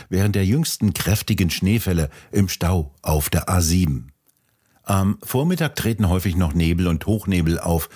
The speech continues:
mit einigen Wolken. Später kann die Sonne schon mal durchkommen. In der vergangenen Nacht kamen noch einzelne Schneeschauer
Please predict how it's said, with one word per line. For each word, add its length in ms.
mit 180
einigen 400
Wolken. 400
Später 420
kann 180
die 120
Sonne 420
schon 240
mal 160
durchkommen. 560
In 100
der 80
vergangenen 440
Nacht 300
kamen 240
noch 160
einzelne 360
Schneeschauer 580